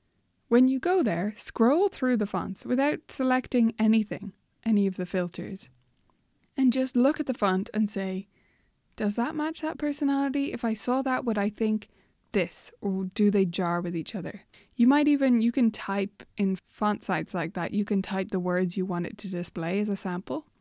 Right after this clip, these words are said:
Type your three personality words or brand words and see if the things coming up,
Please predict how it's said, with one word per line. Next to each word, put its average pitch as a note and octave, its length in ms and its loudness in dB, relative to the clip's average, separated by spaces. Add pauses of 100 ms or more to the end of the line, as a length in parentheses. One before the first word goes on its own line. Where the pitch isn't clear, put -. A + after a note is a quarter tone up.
(300)
Type D4+ 280 -4
your D4 140 0
three A#3+ 320 0
personality G#3+ 720 -2
words F#3 720 -4
or F#3+ 100 -4
brand F#3 520 -4
words G3 580 -4 (680)
and A#3 140 4
see C#4 420 2
if G3+ 140 -2
the G#3+ 80 0
things C#4+ 300 0
coming B3 360 2
up, F3+ 300 -6